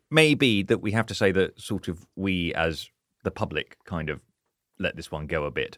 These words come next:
Because now that there is public outrage, you've got Rishi Sunak being asked about it on the B B C, and so pl-,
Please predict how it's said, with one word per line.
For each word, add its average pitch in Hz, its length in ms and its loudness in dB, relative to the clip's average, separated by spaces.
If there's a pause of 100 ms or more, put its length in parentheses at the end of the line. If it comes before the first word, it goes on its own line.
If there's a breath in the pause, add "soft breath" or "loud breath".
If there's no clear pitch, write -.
Because 107 200 2
now 175 280 6
that 135 180 4
there 120 160 8
is 139 120 4
public 90 320 -4
outrage, 80 440 -4
you've 92 100 -4
got 98 80 0
Rishi - 240 -2
Sunak 92 260 -2
being 82 180 -2
asked 87 220 -2
about 82 280 -2
it - 60 -8
on 73 80 -8
the 73 60 -10
B 80 120 -6
B 73 100 -6
C, 76 340 -2 (300 loud breath)
and 90 180 -2
so 98 180 -2 (100)
pl-, - 100 -4